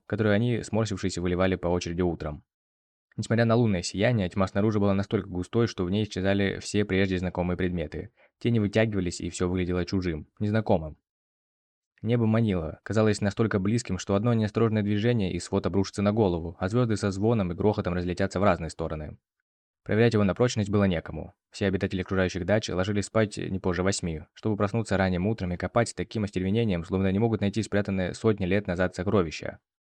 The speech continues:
В школе часто повторяли, что труд облагораживает человека. Исключительно благодаря труду он встал на задние лапы и придумал оставаться обезьяной.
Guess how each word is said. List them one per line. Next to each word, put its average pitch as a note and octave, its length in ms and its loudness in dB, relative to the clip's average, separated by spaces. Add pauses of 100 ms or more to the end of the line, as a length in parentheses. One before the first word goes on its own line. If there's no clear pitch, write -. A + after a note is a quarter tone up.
(760)
В - 60 -20
школе A#2+ 200 2
часто G2+ 260 2
повторяли, G2+ 380 0
что F#2 220 -2
труд B2 260 -2
облагораживает F#2 540 0
человека. F2+ 580 -2 (220)
Исключительно A2+ 440 -4
благодаря G2 380 0
труду G2 340 0
он G#2 120 2
встал F2 340 0
на F2 160 -2
задние E2+ 260 -2
лапы F#2+ 340 0
и E2+ 220 -4
придумал F#2 400 -2
оставаться F#2 380 -2
обезьяной. F#2+ 580 -2